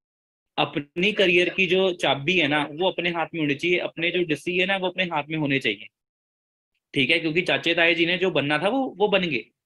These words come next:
है ना? उनको उन-, अपनी फील्ड की बहुत अच्छी नॉलेज है, but वो हर फील्ड की नॉलेज नहीं रखते, है ना? हर फील्ड की नॉलेज किसी को नहीं होती। आप अगर किसी स्ट-, आपने अगर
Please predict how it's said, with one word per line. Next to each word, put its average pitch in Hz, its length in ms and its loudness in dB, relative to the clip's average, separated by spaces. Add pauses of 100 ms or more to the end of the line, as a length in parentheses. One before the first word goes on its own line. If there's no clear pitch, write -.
(280)
है 151 80 0
ना? 180 200 0
उनको 156 240 0
उन-, 180 260 2
अपनी 185 260 -4
फील्ड 180 280 -2
की 220 80 -6
बहुत 175 340 -2
अच्छी 175 200 -4
नॉलेज 139 320 2
है, 110 140 -4 (300)
but 180 120 2
वो 220 160 0
हर 170 320 0
फील्ड 208 280 -2
की 214 120 0
नॉलेज 196 300 0
नहीं 196 240 0
रखते, - 380 -4 (540)
है 143 80 0
ना? 165 260 0
हर 156 140 4
फील्ड 185 260 2
की 208 60 0
नॉलेज 196 280 0
किसी 220 260 -4
को 226 100 0
नहीं 196 120 0
होती। 131 240 -4
आप 156 500 0 (180)
अगर 139 260 0
किसी 170 440 -4
स्ट-, - 260 -10
आपने 135 360 2
अगर 147 280 2